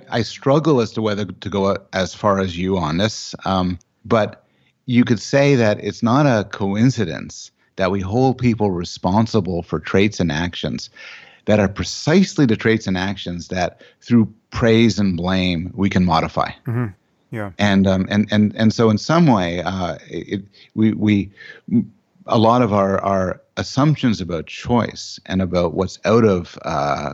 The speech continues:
Speaker 1: causal control, what's in a person's hands, is shaped by the sort of social utility of imagining that it's so. I mean, part of what you're saying a little bit brings us back to the question of empathy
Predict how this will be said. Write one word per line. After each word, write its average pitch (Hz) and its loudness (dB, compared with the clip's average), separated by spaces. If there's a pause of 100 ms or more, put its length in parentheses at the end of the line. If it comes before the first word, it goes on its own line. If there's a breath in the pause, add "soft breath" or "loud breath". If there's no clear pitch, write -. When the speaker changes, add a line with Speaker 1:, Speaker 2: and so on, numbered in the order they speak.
Speaker 1:
causal 98 0
control, 85 -2
what's 85 -4
in 92 0
a 80 -4
person's 120 0
hands, 92 -4 (520 loud breath)
is 107 4
shaped 113 2
by 98 2
the 101 -2
sort 101 -2
of 95 -4
social 117 0
utility 87 -2 (320 loud breath)
of 98 2
imagining 92 2
that 73 -6
it's 73 -10
so. 80 -8 (800 loud breath)
I 170 4
mean, 175 6
part 240 6
of 294 6
what 226 4
you're 131 2
saying 127 -2
a 113 -2
little 131 0
bit 98 -2
brings 104 -2
us 95 -6
back 101 -2
to 101 -8
the 92 -6
question 98 0
of 85 -4
empathy 101 -2